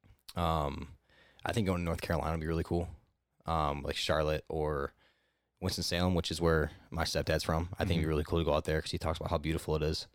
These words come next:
Speaker 2: Mm-hmm.
Speaker 1: Um, going out west, um, whether it be, like, I've, or Phoenix,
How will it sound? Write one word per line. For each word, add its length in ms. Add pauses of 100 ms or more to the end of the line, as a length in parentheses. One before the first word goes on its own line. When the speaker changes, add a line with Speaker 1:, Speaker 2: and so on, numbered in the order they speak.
(160)
Speaker 2:
Mm-hmm. 760
Speaker 1:
Um, 460 (240)
going 220
out 160
west, 460 (460)
um, 300
whether 220
it 100
be, 320
like, 360 (300)
I've, 260
or 180
Phoenix, 540